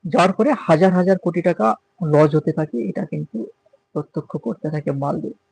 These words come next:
এর লোকজন এবং মালদ্বীপের প্রেসিডেন্ট। ধীরে ধীরে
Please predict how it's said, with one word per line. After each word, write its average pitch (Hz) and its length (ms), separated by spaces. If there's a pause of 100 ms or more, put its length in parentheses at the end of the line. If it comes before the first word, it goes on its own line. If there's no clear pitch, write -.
(320)
এর 151 120
লোকজন 165 440
এবং 143 220
মালদ্বীপের 143 460 (960)
প্রেসিডেন্ট। 151 500 (520)
ধীরে 180 200
ধীরে 233 220